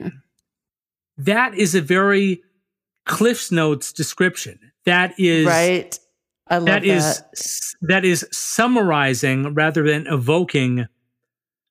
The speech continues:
Speaker 2: reactions.
Speaker 1: Right.
Speaker 2: And you don't wanna summarize. You don't wanna tell the reader what has taken place. You want to situate the reader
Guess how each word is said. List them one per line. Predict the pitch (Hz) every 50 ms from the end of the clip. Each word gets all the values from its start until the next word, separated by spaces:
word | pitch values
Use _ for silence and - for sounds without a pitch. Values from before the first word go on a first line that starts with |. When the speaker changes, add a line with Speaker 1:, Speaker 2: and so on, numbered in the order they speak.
| _ _ -
Speaker 2:
reactions. | 135 151 143 147 160 170 165 - - - 131 - _ - - - - _ _ _ _ _ _ _ _ _ - - - - - -
Speaker 1:
Right. | 175 185 175
Speaker 2:
And | 165 -
you | 185
don't | 170 185 208 233 214
wanna | 202 190 185
summarize. | - - - 208 208 202 190 165 139 120 117 117 127 127 - -
You | 170 165
don't | 196 233 233
wanna | 220 208 196 185
tell | 143 - - - 202 208 208
the | 196 185 165
reader | 151 165 165 151 147 135 127 127 123 123 _ _ _ _ _ _ _ _ _ _ -
what | 160 160
has | 151 - -
taken | - 160 143 - 151 127
place. | - - 143 139 127 - -
You | 170 156 139
want | 143 170 190 202 190 -
to | - 185 170 160 151 143 - _ _ _ _
situate | - - - - 294 311 - - 208 156 160 151 139 -
the | 143
reader | 131 160 214 208 156 135 135 135 131 -